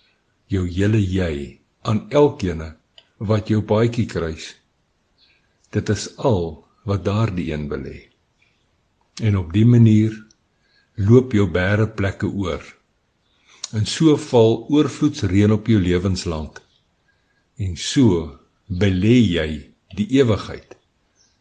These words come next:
in 'n ander se hart. En nou ja toe,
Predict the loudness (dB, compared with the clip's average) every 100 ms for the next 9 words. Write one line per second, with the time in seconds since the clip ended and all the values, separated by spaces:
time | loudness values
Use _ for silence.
0 | -8 -4 -4 -6 -6 -6 -8 -10 -10 -12
1 | -18 -20 _ _ _ _ _ _ _ _
2 | _ -10 -4 -2 2 2 2 0 -2 -2